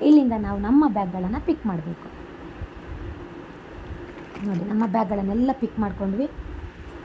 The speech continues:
So ಒಂದೊಂದೇ ಬ್ಯಾಗ್‌ಗಳು ಬಂದು ನಮ್ಮ, ನಮ್ಮ ಬ್ಯಾಗ್‌ಗಳನ್ನು ಹಿಡ್ಕೊಂಡು ನಾವು ಮುಂದೆ ಹೋದ್ವಿ. ಇದು ಜಾಲಿ ಗ್ರ್ಯಾಂಟ್ ಏರ್‌ಪೋರ್ಟ್ ಡೆಹ್ರಾಡೂನ್. So ಇಲ್ಲಿ ಬಂದಾದ್ಮೇಲೆ ನಮ್ಮನ್ನ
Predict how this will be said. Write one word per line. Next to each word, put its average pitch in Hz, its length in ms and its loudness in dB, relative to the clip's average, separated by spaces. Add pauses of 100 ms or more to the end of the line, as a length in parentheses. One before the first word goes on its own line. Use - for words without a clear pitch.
(300)
So 220 60 0
ಒಂದೊಂದೇ 214 380 4
ಬ್ಯಾಗ್‌ಗಳು 196 400 0
ಬಂದು 240 440 4
ನಮ್ಮ, 202 300 2
ನಮ್ಮ 196 280 2
ಬ್ಯಾಗ್‌ಗಳನ್ನು 190 520 0
ಹಿಡ್ಕೊಂಡು 233 440 4
ನಾವು 226 440 0 (400)
ಮುಂದೆ 202 280 4
ಹೋದ್ವಿ. 180 360 2 (260)
ಇದು 285 320 6 (1040)
ಜಾಲಿ 285 400 10
ಗ್ರ್ಯಾಂಟ್ 233 640 2 (200)
ಏರ್‌ಪೋರ್ಟ್ 220 420 2
ಡೆಹ್ರಾಡೂನ್. 196 680 6 (1800)
So 208 100 -2
ಇಲ್ಲಿ 254 260 6
ಬಂದಾದ್ಮೇಲೆ 220 720 4
ನಮ್ಮನ್ನ 208 380 2